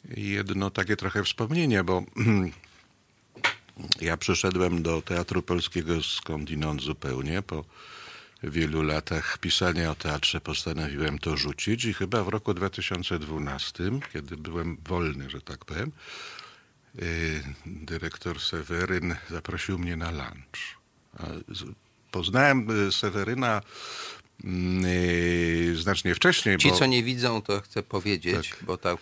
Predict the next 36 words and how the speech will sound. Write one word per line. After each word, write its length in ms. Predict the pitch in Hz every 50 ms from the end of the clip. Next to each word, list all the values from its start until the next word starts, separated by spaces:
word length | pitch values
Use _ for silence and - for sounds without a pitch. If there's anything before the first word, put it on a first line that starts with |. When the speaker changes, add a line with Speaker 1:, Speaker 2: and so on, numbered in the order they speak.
| -
Speaker 2:
może 240 | - 90 85 90 87
w 60 | -
tym 160 | - - 90 -
szerokim 380 | - 98 95 90 - - 95
planie 220 | - 95 90 90 90
nie 160 | 87 85 76
widać, 340 | 80 82 90 107 104 101 92
że 240 | 82 90 90 87
dyrektor 440 | 82 85 87 87 92 - - 95 82
Seweryn 420 | - - 87 80 95 92 92 92 80
bardzo 260 | 85 85 80 - 85
się 160 | - - 82
uśmiecha. 420 | 80 - - - 71 - - - - - - _ _ _ - - - -
Speaker 1:
Tak, 260 | 78 71 64 67 - - - - -
i, 300 | 78 76 78 78 76 - -
i 320 | 82 78 78 80 85 82 82 92 92 90 90
poznałem 480 | - 98 107 113 131 127 123 117 117
Andrzeja, 680 | 107 101 98 104 104 107 110 113 110 107 104 101 98 95
y, 20 | 95
w, 800 | 92 90 87 87 87 85 85 87 90 90 87 85 87 90 85 80 - -
w 280 | 87 87 85 80 85 87
dziesiątym 520 | 90 95 92 - - 113 107 - 104 92
drugim 340 | 92 98 101 101 104 92 95
roku 280 | 95 101 98 - 104 -
podczas 400 | - 98 90 - - 95 85 92
Europejskiego 640 | 92 92 90 85 - 95 90 - - 104 92 101 95
Miesiąca 540 | 92 92 87 - - 107 104 98 - 98 92
Kultury 520 | - - 90 87 - - 101 98 98 87
w 80 | - -
Krakowie. 800 | - 87 85 78 - - 78 69 62 62 69 73 92 120 175 - - _ - - - - - - - - - - - - - - - - - _
I 100 | - 156
tak 200 | - - 202 190
od 140 | 196 185 -
czasu 300 | - 165 156 - - 156
do 160 | 139 139 123
czasu 720 | - - 131 127 - - - 123 117 113 113 113 -